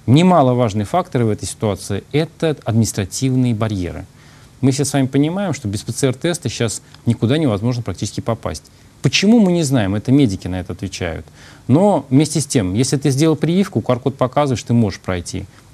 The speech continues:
А если ты несовершеннолетний, у тебя вообще вариантов нет, ты никуда не можешь пройти, ну, условно говоря, пойти в лагерь, там, санаторий, профилакторий, базу или еще куда-то, если нет П Ц Р-теста. То есть должен быть П Ц Р-тест.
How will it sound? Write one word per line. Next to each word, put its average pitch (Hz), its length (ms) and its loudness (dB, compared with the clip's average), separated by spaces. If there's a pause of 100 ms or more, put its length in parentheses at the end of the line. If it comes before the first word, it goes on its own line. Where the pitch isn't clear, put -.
(180)
А 117 80 2
если 131 240 4
ты 143 120 2
несовершеннолетний, 143 880 2 (160)
у - 60 -2
тебя 110 160 0
вообще 110 260 0
вариантов 143 460 -2
нет, 92 140 -6
ты 120 80 2
никуда 123 260 4
не 113 60 4
можешь 104 200 0
пройти, 147 500 -2 (220)
ну, 226 120 4
условно 113 320 2
говоря, 92 100 0
пойти 92 300 -6
в 92 100 -6
лагерь, 139 500 2
там, 87 220 -8
санаторий, 92 420 -6
профилакторий, 120 760 -4
базу 120 420 0
или 104 60 0
еще 104 180 -6
куда-то, 120 420 -2 (240)
если 143 240 0
нет 117 100 0
П 151 100 -4
Ц - 140 -4
Р-теста. - 560 -8
То 135 80 -4
есть 123 120 -2
должен 185 240 0
быть 127 100 -2
П - 100 -8
Ц 123 180 -4
Р-тест. - 460 -8